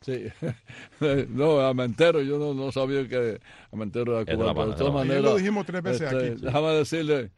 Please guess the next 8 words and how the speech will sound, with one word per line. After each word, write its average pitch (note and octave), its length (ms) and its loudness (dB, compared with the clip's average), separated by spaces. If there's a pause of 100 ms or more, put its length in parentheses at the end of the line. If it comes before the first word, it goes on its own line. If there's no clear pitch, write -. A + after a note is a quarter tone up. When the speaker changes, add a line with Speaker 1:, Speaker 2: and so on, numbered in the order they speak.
(120)
Speaker 3:
¿Te C3 60 -14
acuerdas? C#3+ 400 -6
Speaker 1:
eh, F#2 220 -10 (440)
que B2 160 -2
yo D3 460 4
estaba D#3 320 4
pensando C3 680 -2 (680)
de A2 260 -4